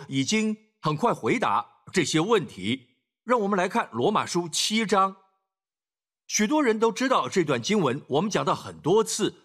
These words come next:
但今天我想以不同的眼光和不同的角度来看。先读第一节，圣灵说：“我现在对明白律法的人说，你们岂不晓得律法？你们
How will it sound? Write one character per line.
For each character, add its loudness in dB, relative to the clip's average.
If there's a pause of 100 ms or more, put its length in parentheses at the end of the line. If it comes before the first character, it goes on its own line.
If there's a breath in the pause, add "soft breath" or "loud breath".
(100)
但 0
今 0
天 2
我 4
想 0
以 -4
不 -4
同 -2
的 2
眼 0
光 0
和 -4
不 -4
同 -2
的 0
角 -2
度 0
来 0
看。 -4
先 -2
读 0
第 -2
一 -2
节， 0 (360)
圣 2
灵 2
说 0 (160)
：“我 4
现 0
在 2
对 2
明 -2
白 0
律 2
法 -2
的 2
人 -2
说， 4 (600)
你 2
们 2
岂 0
不 0
晓 2
得 2
律 4
法？ -4 (600)
你 4
们 0